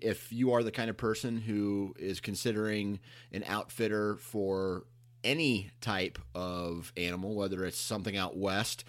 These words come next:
or something on the e-, like a whitetail hunt on the East Coast, or hogs or turkey or elk or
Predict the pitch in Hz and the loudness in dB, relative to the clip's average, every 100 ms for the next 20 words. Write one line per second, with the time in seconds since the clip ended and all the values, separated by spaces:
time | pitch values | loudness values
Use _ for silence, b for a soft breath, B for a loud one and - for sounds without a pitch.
0 | B B - 95 92 90 87 - 104 98 | B B -4 -2 0 -2 -4 -4 -4 -4
1 | 95 90 90 98 95 80 - 87 101 95 | -4 -6 -4 -4 -4 -8 -10 -10 -6 -2
2 | 95 - 98 90 95 101 90 98 95 - | -2 -2 -4 -2 -2 -2 -4 -4 -4 -4
3 | 90 98 92 90 90 92 90 90 - 92 | -4 -4 -6 -4 -2 -4 -6 -6 -4 -4
4 | 90 101 92 - 92 101 - 90 87 | -4 -2 -2 -2 -2 -4 -4 -6 -6